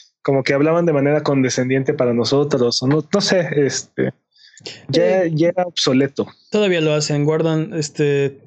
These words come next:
Speaker 2: guardan muchos, este, se guardan mucha información, este, o, o, a, a veces tratan de manipular la información hablando de ciertos, este, aspectos. Por ejemplo, recuerdo mucho el año que Microsoft,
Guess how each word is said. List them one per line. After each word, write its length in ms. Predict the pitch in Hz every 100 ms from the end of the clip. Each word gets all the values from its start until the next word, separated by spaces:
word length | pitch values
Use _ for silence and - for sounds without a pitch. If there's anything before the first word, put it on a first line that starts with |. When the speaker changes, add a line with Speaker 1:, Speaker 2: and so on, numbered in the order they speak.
| - -
Speaker 2:
guardan 320 | 180 170 170
muchos, 420 | 170 165 170 156 156
este, 760 | 147 - 139 135 131 127 127 - - - _
se 140 | - 165
guardan 200 | 170 170
mucha 180 | 165 180
información, 1080 | 151 143 139 - 147 147 147 143 139 143 - 156
este, 420 | 147 - - -
o, 40 | 170 - 180 -
o, 40 |
a, 180 | 180 170
a 40 |
veces 240 | 165 160 175
tratan 300 | 175 170 170
de 80 | 151
manipular 640 | 151 160 151 156 156 160
la 300 | 165 160 156
información 720 | 151 151 143 139 156 156 156 - - - _ _
hablando 480 | 170 165 160 160 160
de 100 | 151
ciertos, 800 | - 165 151 156 151 - - -
este, 340 | 151 147 - 147
aspectos. 460 | 143 - 160 165
Por 120 | 147 151
ejemplo, 400 | 165 165 160 -
recuerdo 380 | 156 160 165
mucho 280 | 165 160 -
el 120 | 160
año 260 | 156 165 151
que 240 | 151 147 147 - - 151
Microsoft, 600 | 156 156 156 160 147